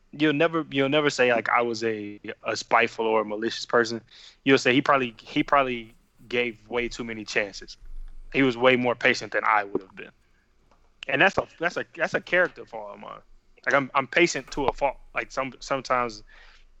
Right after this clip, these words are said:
it leads me to get taken advantage of. But back to the original point. I don't,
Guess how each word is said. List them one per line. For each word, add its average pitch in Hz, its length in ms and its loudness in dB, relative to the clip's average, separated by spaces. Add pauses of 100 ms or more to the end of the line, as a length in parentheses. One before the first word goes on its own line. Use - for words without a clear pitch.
(100)
it 131 200 0 (340)
leads 131 340 0
me 123 120 -2
to 117 40 -4
get 110 160 -4
taken 117 280 -2
advantage 107 340 2
of. 101 140 -16 (2500)
But 131 120 -8
back 170 180 6
to 165 80 2
the 147 60 6
original 127 280 0
point. 95 240 -10 (480)
I 127 80 4
don't, 120 200 4